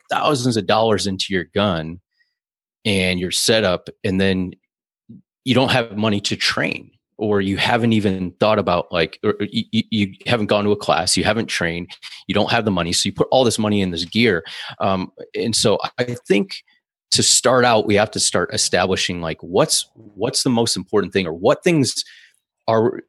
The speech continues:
are the eighty percent that's gonna affect us, right? If we end up using this gun, or, eh, eh, what's, how can we do the,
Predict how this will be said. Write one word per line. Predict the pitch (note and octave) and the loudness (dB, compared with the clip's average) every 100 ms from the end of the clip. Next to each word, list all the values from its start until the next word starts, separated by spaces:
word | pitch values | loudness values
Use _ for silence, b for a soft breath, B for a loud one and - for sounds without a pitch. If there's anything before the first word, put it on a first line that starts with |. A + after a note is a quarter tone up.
| _ _ A#2 | _ _ 0
are | A#2+ | 2
the | B2 - | 2 2
eighty | B2 C#3 | 4 2
percent | - A#2+ - D3+ D3 | 0 -2 0 0 0
that's | G2 | -2
gonna | - F#2 | 0 -2
affect | - - D3+ - | -2 -2 -2 -2
us, | - - | -4 0
right? | F#2+ A2+ - | 2 2 2
If | B2 - | -2 0
we | A2 - | -4 0
end | G#2+ | -2
up | G#2+ - | -2 -2
using | F#2+ F#2+ | -4 -4
this | F2 | -4
gun, | - F2+ A2+ - | -2 -2 -4 -6
or, | F#2 F2+ - B B - | -4 -4 -6 B B -12
eh, | - - | -12 -12
eh, | - - - | -16 -16 -16
what's, | G#2+ G#2+ - - | -4 -2 -2 -2
how | - - C3 | -2 0 0
can | B2+ A2 | 2 4
we | A2 G#2+ G2 B B G2 | 4 4 2 B B -2
do | A2 A2 | 2 4
the, | G2+ F#2+ | 4 2